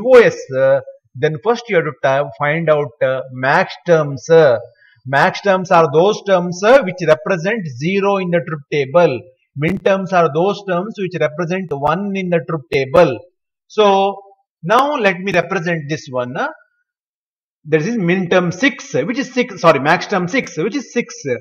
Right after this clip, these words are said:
We know, uh, max term zero, one,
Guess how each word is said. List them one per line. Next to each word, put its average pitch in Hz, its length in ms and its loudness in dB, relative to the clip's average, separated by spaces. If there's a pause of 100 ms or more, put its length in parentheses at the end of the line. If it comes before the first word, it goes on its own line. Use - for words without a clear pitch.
(500)
We 170 140 0
know, 226 500 -2 (240)
uh, 143 160 -6
max 156 260 -4
term 160 220 -2
zero, 175 580 -2
one, 143 500 -2